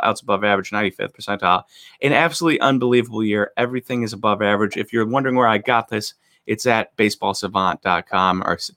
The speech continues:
if you just look up StatCast, you'll see it there. Um,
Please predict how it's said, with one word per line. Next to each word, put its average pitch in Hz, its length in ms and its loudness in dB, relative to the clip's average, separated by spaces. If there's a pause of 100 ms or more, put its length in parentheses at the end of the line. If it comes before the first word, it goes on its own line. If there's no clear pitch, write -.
(160)
if - 160 -8
you 101 60 -2
just 101 220 0
look 98 120 0
up 95 120 0
StatCast, 92 800 -2
you'll 80 100 -6
see - 200 -4
it - 160 -4
there. 73 240 -4 (500)
Um, 98 420 2